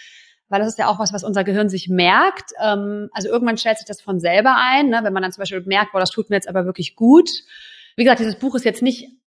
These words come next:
ich glaub, alles, was ich jetzt erzähle, ist jetzt uns nicht unbekannt oder total neu. Aber ich fand das so auf den Punkt gebracht zu haben. Und ich hab dann auch, und selber nochmal da so reinzuspüren, „Ah, okay, wo setze ich das denn schon um? Ähm, wo hat's bei mir vielleicht auch schon funktioniert? Ähm, und wo könnte es irgendwie noch besser werden?“ Und das finde ich...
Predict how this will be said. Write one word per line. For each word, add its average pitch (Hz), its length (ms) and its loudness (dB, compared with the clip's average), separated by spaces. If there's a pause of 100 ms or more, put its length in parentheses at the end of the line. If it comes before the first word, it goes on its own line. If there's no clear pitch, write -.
(120)
ich - 160 -8
glaub, 214 160 -2
alles, 233 160 -2
was 233 100 -2
ich 208 40 -8
jetzt 208 100 -4
erzähle, 240 260 2
ist 196 120 -2
jetzt 202 260 -6
uns 208 220 -2
nicht 190 180 -2
unbekannt 240 540 4
oder 190 100 0
total 196 360 -2
neu. 220 300 4
Aber 175 120 2
ich 180 100 -2
fand 247 160 -2
das 233 120 -4
so - 60 -6
auf - 100 -6
den 185 220 -8
Punkt 392 540 0
gebracht 208 460 -2
zu 214 140 -10
haben. 208 340 2
Und 208 100 -4
ich 226 100 -6
hab 240 60 -8
dann 233 160 -4
auch, - 300 -4
und 214 120 -4
selber 240 220 4
nochmal 226 220 0
da 208 80 2
so 196 80 -4
reinzuspüren, 214 580 -2
„Ah, 233 220 4
okay, 196 360 0 (260)
wo 220 80 -8
setze 233 180 -2
ich 233 60 -12
das 220 100 -10
denn 196 120 -10
schon 190 240 -10
um? 180 420 0 (360)
Ähm, 196 200 0
wo 233 80 2
hat's 226 120 0
bei 220 60 -2
mir 202 100 -2
vielleicht 196 220 -4
auch 180 40 -10
schon 180 120 -8
funktioniert? 196 840 2 (160)
Ähm, 202 320 0
und 202 140 -6
wo 233 120 -4
könnte 226 400 -6
es 214 200 -14 (200)
irgendwie 208 160 -2
noch 185 180 -2
besser 226 340 2
werden?“ 160 280 0
Und 175 100 -2
das 190 140 -4
finde 247 220 -2
ich... - 200 -10